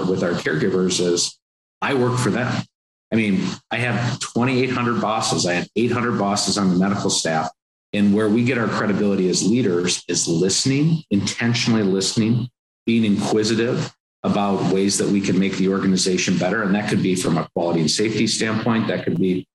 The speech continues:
the food we offer in the cafeteria, or we're gonna make parking easier, or here's a benefit that we didn't provide last year, but we wanna provide it now because it's feedback we heard from the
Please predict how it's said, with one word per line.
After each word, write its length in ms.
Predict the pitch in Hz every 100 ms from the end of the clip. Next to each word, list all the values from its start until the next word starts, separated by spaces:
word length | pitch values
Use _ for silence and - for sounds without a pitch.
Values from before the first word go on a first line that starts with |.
| _ 107
the 60 |
food 220 | 110 123
we 120 | 117 120
offer 240 | 120 139
in 60 | 123
the 60 |
cafeteria, 840 | 120 123 120 98 143 135 90 82
or 280 | 92 95 90 - -
we're 100 | 101
gonna 120 | 113
make 240 | 123 127 123
parking 400 | 139 151 120 95
easier, 440 | 90 87 85 82
or 280 | - 98 98 - _
here's 160 | 139 143
a 160 | 127 104
benefit 420 | 120 139 120 95
that 140 | 104
we 100 | 92
didn't 240 | 98 98 92
provide 320 | 101 95 92
last 280 | 92 101 -
year, 80 | 101
but 100 | 95
we 220 | 92 98
wanna 260 | 95 98 -
provide 300 | 92 95 92
it 100 | 92
now 220 | 104 113
because 500 | 95 - 95 - - _ -
it's 240 | 95 -
feedback 440 | 127 123 113 98 101
we 100 | 92
heard 300 | 90 107 98
from 160 | 95 90
the 160 | 80